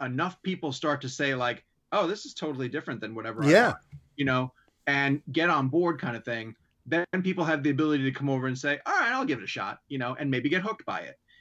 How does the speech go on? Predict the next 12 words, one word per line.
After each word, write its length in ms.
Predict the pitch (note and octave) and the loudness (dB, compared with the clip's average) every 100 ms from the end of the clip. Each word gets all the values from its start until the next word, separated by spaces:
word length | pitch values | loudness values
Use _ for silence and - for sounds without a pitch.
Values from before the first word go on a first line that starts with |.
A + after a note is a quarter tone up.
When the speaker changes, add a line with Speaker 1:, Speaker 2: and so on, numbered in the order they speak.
| - | 0
Speaker 2:
Yeah. 320 | B2+ C3+ E3 | 4 6 4
Speaker 1:
Um, 140 | E3+ - _ _ - | 2 -2 _ _ -2
I 180 | F3 B3 | 0 2
also 540 | B3 - G#3+ F#3+ D#3 _ _ | -2 -2 2 2 2 _ _
really 420 | B2+ D#3+ F3 F3+ | 0 2 4 2
like 460 | D3 A#2 A2 - - _ A#2+ | 2 -2 -6 -12 -20 _ -6
the 140 | B2+ | -4
episodic 560 | B2 - B2+ A#2+ A#2+ B2 | -4 -4 0 0 -2 -6
nature 500 | A#2 A2 A2 G#2+ - _ _ _ | -6 -6 -8 -8 -12 _ _ _
because 480 | C3 - C#3+ C3+ C3+ | -8 -2 0 2 2
I 80 | C3+ | 0
believe 380 | C#3 C3+ C3 | 2 2 0